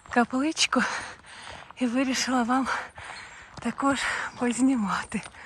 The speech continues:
Ось так. Гарно. На фоні періодично гримить. Взагалі дощ ставили на завтра, але таке враження, що, е, гори вирішили по-своєму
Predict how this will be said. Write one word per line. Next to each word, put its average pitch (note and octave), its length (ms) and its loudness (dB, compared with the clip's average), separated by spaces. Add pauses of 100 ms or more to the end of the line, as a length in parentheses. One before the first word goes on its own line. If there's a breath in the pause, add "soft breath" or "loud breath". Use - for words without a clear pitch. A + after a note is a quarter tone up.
(600 loud breath)
Ось - 220 -6
так. - 340 -2 (840 loud breath)
Гарно. A3 480 2 (1120 loud breath)
На A#3 360 8
фоні D#4+ 360 6
періодично A3+ 1000 6
гримить. A3+ 540 6 (140)
Взагалі A3+ 580 4
дощ A#3 480 2 (160)
ставили G3+ 720 6
на A#3+ 240 6
завтра, A#3 440 6 (440 loud breath)
але A#3 340 6
таке A#3 420 4
враження, A#3+ 580 4
що, A#3 420 2 (180 loud breath)
е, A3 200 4
гори A#3 500 4 (360 loud breath)
вирішили G#3+ 480 6
по-своєму A#3 800 4